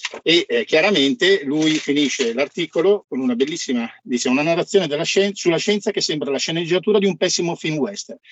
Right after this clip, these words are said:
nel quale i buoni sono buoni a tutto tondo e i cattivi sono irridimibili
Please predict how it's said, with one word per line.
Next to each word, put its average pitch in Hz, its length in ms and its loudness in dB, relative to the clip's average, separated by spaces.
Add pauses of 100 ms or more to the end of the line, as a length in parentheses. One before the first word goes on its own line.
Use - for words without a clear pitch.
(200)
nel 151 140 0
quale 139 240 2
i 127 40 2
buoni 247 300 2
sono 160 240 -2
buoni 113 440 -4 (240)
a - 120 -8
tutto - 260 -6
tondo 110 260 0
e 147 80 4
i 233 80 4
cattivi 247 380 2
sono 160 340 0 (280)
irridimibili 233 1200 4